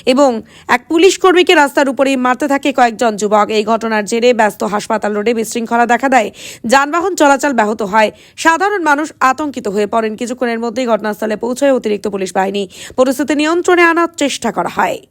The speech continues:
যুবকদের দাবি, প্রথমে পুলিশই তাদের সাথে দুর্ব্যবহার করেছে, এমনকি হাত তুলেছে।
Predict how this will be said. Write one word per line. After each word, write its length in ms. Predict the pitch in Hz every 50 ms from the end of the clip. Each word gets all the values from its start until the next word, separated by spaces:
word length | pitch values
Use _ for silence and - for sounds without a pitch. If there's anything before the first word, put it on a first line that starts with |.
| _ _ _ - - - - - -
যুবকদের 440 | 233 269 285 285 262 240 277 269 226
দাবি, 320 | 262 254 240 285 277 240
প্রথমে 340 | 214 - 262 233 285 285 277
পুলিশই 380 | 262 277 269 269 269 - 349 339
তাদের 240 | - 233 208 214
সাথে 280 | 220 - 247 226 233 277
দুর্ব্যবহার 520 | 226 240 226 202 208 196 190 185 208 190
করেছে, 260 | 185 202 190 190 - 233
এমনকি 260 | 226 240 240 - 277
হাত 200 | 247 240 262 262 -
তুলেছে। 420 | 349 320 339 - - 226 208 214